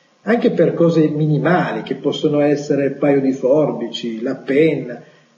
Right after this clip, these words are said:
stiamo spostando il nostro reddito dalla Cina. Che funzioni o non funzioni, noi continuiamo a dare soldi ai cinesi.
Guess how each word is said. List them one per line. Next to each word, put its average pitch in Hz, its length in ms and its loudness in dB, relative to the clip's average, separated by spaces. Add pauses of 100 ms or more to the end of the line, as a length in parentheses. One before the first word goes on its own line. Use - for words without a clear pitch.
stiamo 208 220 2
spostando 175 540 2
il 156 80 4
nostro 190 400 4
reddito 190 680 2
dalla 139 280 -2
Cina. 107 460 -10
Che 165 120 0
funzioni 175 400 2
o 170 40 4
non 156 140 2
funzioni, 151 840 2
noi 139 340 -2
continuiamo 135 460 0
a - 20 0
dare 123 220 -4
soldi 120 320 -6
ai 110 60 -6
cinesi. 101 600 -14